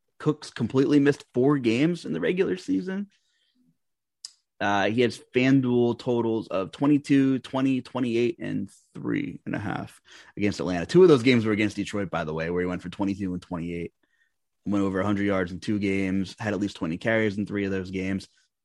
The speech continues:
Uh, the Atlanta game where he totally sucked, I think that was just, uh, they just got blown out. Weird anomaly game there where Atlanta was up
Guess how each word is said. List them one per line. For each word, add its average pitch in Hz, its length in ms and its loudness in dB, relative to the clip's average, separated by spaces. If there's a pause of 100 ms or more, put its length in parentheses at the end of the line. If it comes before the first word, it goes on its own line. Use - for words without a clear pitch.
(160)
Uh, 92 300 -2
the 92 140 -4
Atlanta 135 420 -2
game 110 260 2
where 98 180 0
he 95 140 -2
totally 107 460 -2
sucked, - 500 -2
I 90 80 -6
think 123 280 -6
that 76 140 0
was - 160 -10
just, 95 440 -10 (920)
uh, 92 720 0 (280)
they 104 120 -6
just 104 140 -8
got 87 160 -6
blown 95 280 -6
out. 87 380 -4
Weird 98 300 -4
anomaly 90 500 -6
game 87 300 -8
there 90 340 -8 (760)
where 98 160 -6
Atlanta 92 320 -4
was 92 180 -6
up 92 220 -4